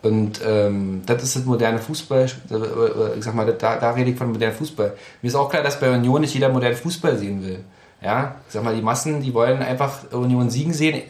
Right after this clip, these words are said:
ein dreckiges eins null oder ein dreckiges fünf vier, ist denen egal.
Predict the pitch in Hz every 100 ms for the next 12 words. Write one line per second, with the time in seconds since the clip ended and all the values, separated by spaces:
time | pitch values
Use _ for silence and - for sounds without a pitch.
0 | 113 117 110 120 147 143 135 131 123 120
1 | 120 135 165 147 123 123 131 131 131 -
2 | 131 127 143 170 190 - - - - 127
3 | - 131 123 101 104 131 185